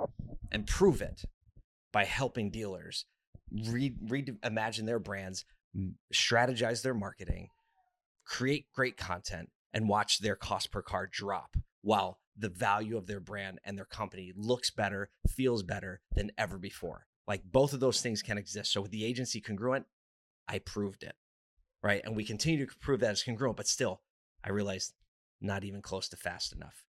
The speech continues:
It's such a high touch agency, right? It's not a SaaS product that it's like,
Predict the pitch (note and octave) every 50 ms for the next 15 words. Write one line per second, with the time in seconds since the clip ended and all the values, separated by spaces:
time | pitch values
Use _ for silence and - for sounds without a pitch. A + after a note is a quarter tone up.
0 | _ _ _ - - G#2 - - C#3 - - - - A2+ G2+ - - - A#2 -
1 | - G2 F#2+ F#2+ - A2 G#2 - - C#3+ C3+ A#2 A2 G#2 G#2 G#2 G#2+ A2+ A#2 G#2
2 | G#2 G#2+ - - - G2 F#2+ - - - A2+ G2+ G2+ G#2+ A2 - - - - -
3 | - - - - - A2+ A2 - - - A2+ -